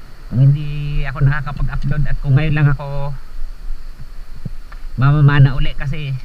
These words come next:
nabisi tayo sa trabaho para may income.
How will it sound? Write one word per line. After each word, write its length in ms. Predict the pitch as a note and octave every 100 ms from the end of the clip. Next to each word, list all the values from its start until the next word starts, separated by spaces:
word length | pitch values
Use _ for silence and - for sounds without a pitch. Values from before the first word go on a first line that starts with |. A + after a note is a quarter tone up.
| B2
nabisi 480 | A#2+ C3 C#3 C#3+
tayo 160 | D3+ C#3+
sa 240 | C#3+ C#3+
trabaho 480 | C#3+ C#3 C3 B2 C#3
para 240 | - C3+ B2
may 400 | B2+ C3 C3+ B2+ -
income. 400 | A2+ A#2 C3 C3+